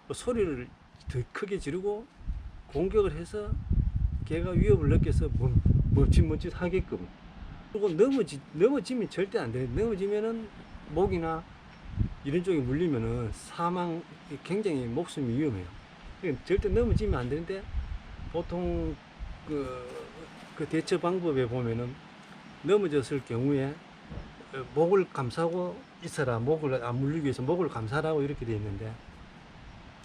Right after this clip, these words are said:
목을 감싸고 있는 게 아니고 빨리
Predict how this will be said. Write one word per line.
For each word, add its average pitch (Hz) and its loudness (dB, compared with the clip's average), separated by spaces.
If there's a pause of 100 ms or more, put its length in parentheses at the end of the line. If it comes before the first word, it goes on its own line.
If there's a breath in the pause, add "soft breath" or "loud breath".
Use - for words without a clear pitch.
(800)
목을 214 6
감싸고 190 -2 (1000)
있는 165 2
게 190 0
아니고 135 0 (180)
빨리 233 -6